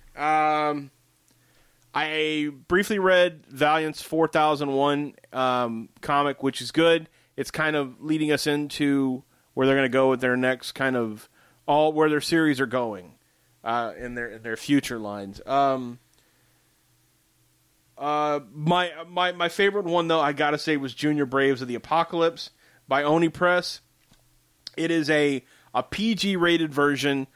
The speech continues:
of The Walking Dead. That's the best I can say it. It is a group of Cub Scouts and their, their, their den leaders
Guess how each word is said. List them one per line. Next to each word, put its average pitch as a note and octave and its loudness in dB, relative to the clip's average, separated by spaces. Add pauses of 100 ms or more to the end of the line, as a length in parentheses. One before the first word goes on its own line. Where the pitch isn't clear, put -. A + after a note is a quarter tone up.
(280)
of B2+ 0 (480)
The C3+ -4
Walking C3 0
Dead. A2 -2
That's - -20
the B2+ -16
best D3+ -2
I D3+ 0
can C3 -10
say B2 0
it. G2 -6
It C3+ 0
is C3+ 2
a C3+ 2
group E3+ 2 (400)
of B2+ -4
Cub F#3+ -2
Scouts G3 -2 (440)
and C#3 0
their, B2 0
their, A2+ -2 (140)
their A2+ -6 (580)
den F3+ 2
leaders F3 0